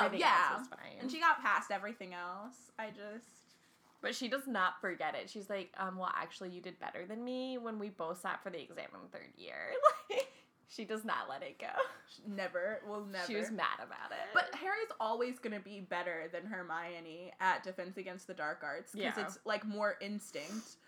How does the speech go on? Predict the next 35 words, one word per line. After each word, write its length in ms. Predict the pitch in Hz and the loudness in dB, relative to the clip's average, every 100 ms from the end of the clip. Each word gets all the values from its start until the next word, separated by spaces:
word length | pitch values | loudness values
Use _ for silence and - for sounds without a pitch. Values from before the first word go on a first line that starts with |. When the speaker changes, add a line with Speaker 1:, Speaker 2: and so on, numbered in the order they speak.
| - | 6
Speaker 2:
Like, 180 | 247 240 | 6 6
Speaker 1:
Right. 140 | - - | 2 -6
Speaker 2:
she's, 300 | - 294 330 | 0 0 2
like, 180 | 285 269 | 2 4
will 120 | 240 | 4
always 380 | 220 226 220 214 | 6 4 2 0
know 340 | 208 190 202 | 4 6 6
the 100 | 190 | 4
better 280 | 190 185 185 | 4 4 2
defensive 520 | 190 208 202 208 190 | 0 -2 -4 -4 -8
spells, 640 | - - 185 180 160 190 | -6 2 4 4 0 -4
but 120 | - 190 | 0 2
I 100 | 208 | 2
feel 180 | 233 | 0
like 140 | 226 220 | -4 2
in 60 | |
Speaker 1:
And 140 | 220 220 | 6 8
Speaker 2:
general, 360 | 202 202 196 190 | 12 12 12 8
Speaker 1:
nonverbal 420 | 180 190 196 180 | 6 6 6 8
Speaker 2:
Harry, 240 | 208 214 | 8 8
yeah, 200 | 214 170 - | 2 2 4
Speaker 1:
spells. 160 | - | 2
Speaker 2:
Harry 300 | 220 208 214 | 2 0 0
is, 180 | 233 220 | -2 -2
like, 200 | 208 190 | -2 0
I 160 | 190 185 | 0 0
think, 360 | 214 196 185 - | -4 -8 -6 -4
a 80 | 185 | -4
better 260 | 180 165 170 | -2 -4 -2
natural 560 | 151 165 - 196 160 | 0 0 -2 -4 -4
wizard. 460 | 151 147 - 90 - | -4 -8 -8 -8 -6
Like, 160 | 170 165 | -4 -4
he 140 | 202 190 | -6 -6
just 300 | 180 180 - | -6 -6 -10
ha-, 160 | - | -12